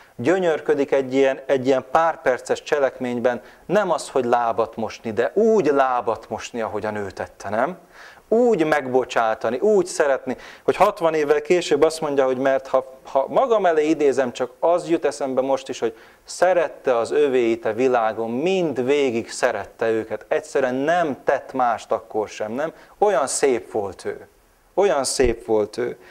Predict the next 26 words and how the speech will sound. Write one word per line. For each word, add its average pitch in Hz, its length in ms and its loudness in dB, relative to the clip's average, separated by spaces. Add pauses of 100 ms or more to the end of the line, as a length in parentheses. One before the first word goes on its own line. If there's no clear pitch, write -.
(480)
Pedig 156 380 2
nézzétek 165 420 2
a 165 60 2
második 156 440 0
verset. 143 400 2
Vacsora 135 520 2
közben, 123 440 0
mikor 120 260 0
az 123 140 2
ördög 127 340 2
belesugallta 131 880 2
már 123 220 2
iskoláletes 113 1000 0
Júdásnak, 120 500 -2
a 113 60 0
Simon 120 520 -4
fiának 110 440 -4
szíve. 123 240 -4 (440)
Ugye 139 140 2
milyen 190 240 0
érdekes, 160 360 0
hogy 147 120 0
János 170 320 0
vissza-, 170 400 0
visszaemlékszik, 151 680 -2
hogy 131 200 0